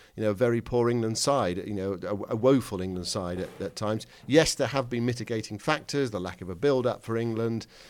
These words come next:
uh, you know, the fact that, you know, they, they have been c-, covid restrictions, and they've been having to put up with that for a long time. And, you know, you, the, the vibe you get from the England camp, and certainly one we got from Ashley Giles when I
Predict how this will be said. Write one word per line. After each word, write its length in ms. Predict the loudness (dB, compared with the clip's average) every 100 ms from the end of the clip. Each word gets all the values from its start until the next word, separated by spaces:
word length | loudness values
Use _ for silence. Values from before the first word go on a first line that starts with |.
| -20 -20 -12
uh, 120 | -12 -10
you 100 | -8
know, 80 | -8
the 100 | -8
fact 340 | -6 -6 -6 -6
that, 340 | -6 -6 -10
you 100 | -8
know, 60 | -4
they, 140 | -4
they 300 | -4 -8 -10
have 240 | -8 -10 -8
been 340 | -8 -6 -8 -12 -20 _
c-, 80 | -14 -14 -20 -14
covid 380 | -2 0 0 -2
restrictions, 720 | -4 -2 -4 -4 -6 -4 -4
and 100 | -4
they've 120 | -6
been 360 | -6 -6 -6 -10 -10
having 160 | -8 -8
to 80 | -6
put 160 | -6
up 80 | -4
with 100 | -2
that 160 | -4 -4
for 80 |
a 60 | -4
long 260 | 0 0 -2
time. 420 | -2 -2 0 -2
And, 120 | -4
you 160 | -6 -6
know, 100 | -8
you, 220 | -8 -10
the, 100 | -14
the 140 | -14 -12
vibe 440 | -2 0 0 -2
you 100 | -6
get 280 | -6 -6 -8
from 160 | -8 -4
the 80 |
England 240 | -2 -2 -4
camp, 260 | -4 -4
and 80 | -6
certainly 280 | -8 -8 -6
one 140 | -6
we 80 | -4
got 200 | -6 -8
from 100 | -6
Ashley 240 | -6 -8 -4
Giles 380 | 2 2 2
when 100 | -2
I 100 | -6